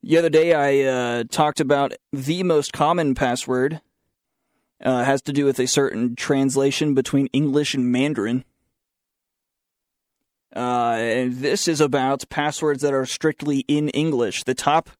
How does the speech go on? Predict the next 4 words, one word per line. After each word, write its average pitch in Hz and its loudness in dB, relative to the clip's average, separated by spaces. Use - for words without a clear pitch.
twenty 147 -2
most 156 -2
used 170 -4
passwords, 131 -2